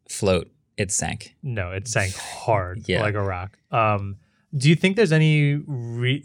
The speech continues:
Speaker 2: do you think there's anything behind adding ten minutes to, like, TikTokers getting very famous and big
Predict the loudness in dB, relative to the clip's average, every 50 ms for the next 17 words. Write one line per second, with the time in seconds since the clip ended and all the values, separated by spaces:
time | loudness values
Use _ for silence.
0 | -8 -4 -2 -2 0 2 2 2 2 0 0 0 -2 0 2 2 2 2 2 2
1 | 2 2 0 0 -2 -4 -2 -2 0 0 0 0 0 -2 -2 -4 0 0 0 2
2 | 0 -2 -4 -6 -6 -6 -4 -4 -4 -4 -6 -8 -8 -10 -6 -6 -4 -2 -2 -4
3 | -6 -8 _ _ _ _ _ _ _ -8 -2 -2 -2 2 2 2 2 2 0 -2
4 | -2 -2 -2 0 0 0 0 -2 -4 -6 -2 0 2 2 2 2 -2 -4 -2 -2
5 | 0 0 0 0 -2 -2 -4 -6 -8 -8 -6 -4 -2 0 0 0 -2 -4 -6 -12